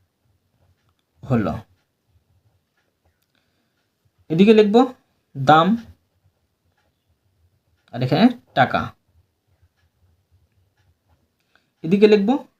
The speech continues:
ডিম সংখ্যা, ডিম সংখ্যা, আর বন্ধনীর মধ্যে লিখে নেব টি ধরো। ডিম কতটি? দেখো, বারোটি, এর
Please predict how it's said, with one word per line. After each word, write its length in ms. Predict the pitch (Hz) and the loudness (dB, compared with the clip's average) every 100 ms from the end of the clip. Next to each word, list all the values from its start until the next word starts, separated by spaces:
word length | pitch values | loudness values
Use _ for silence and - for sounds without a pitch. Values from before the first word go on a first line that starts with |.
| 139 127 | -8 2
ডিম 160 | 208 170 | 2 4
সংখ্যা, 300 | 123 104 - - _ _ _ _ _ _ _ _ _ _ _ | 0 -4 -8 -20 _ _ _ _ _ _ _ _ _ _ _
ডিম 340 | 135 135 151 190 247 - _ _ _ _ _ _ _ _ _ _ _ _ _ _ _ _ _ _ | -6 -2 0 0 -2 -6 _ _ _ _ _ _ _ _ _ _ _ _ _ _ _ _ _ _
সংখ্যা, 500 | 143 131 113 - 78 - _ _ _ _ _ _ _ _ _ _ _ _ _ _ _ _ _ _ _ _ - | -8 -4 -4 -6 -14 -16 _ _ _ _ _ _ _ _ _ _ _ _ _ _ _ _ _ _ _ _ -10
আর 60 | 127 | -2
বন্ধনীর 280 | 139 165 180 | 0 2 0
মধ্যে 160 | 175 175 | 0 0
লিখে 140 | 160 180 | 0 2
নেব 100 | 208 285 - _ _ _ _ _ _ _ _ | 2 0 -8 _ _ _ _ _ _ _ _
টি 80 | 226 147 | -2 0
ধরো। 240 | 113 90 - _ _ _ _ _ _ _ _ _ _ _ _ _ _ _ _ _ _ _ _ _ | -2 -4 -12 _ _ _ _ _ _ _ _ _ _ _ _ _ _ _ _ _ _ _ _ _
ডিম 240 | 139 180 220 | 0 4 4
কতটি? 260 | 220 226 226 214 | 4 2 0 2
দেখো, 180 | 208 262 - _ 147 143 | 0 -2 -6 _ -8 0
বারোটি, 360 | 156 175 175 240 - _ _ _ _ _ _ _ _ _ _ _ - | 2 2 -2 -6 -8 _ _ _ _ _ _ _ _ _ _ _ -6
এর 140 | 165 | -4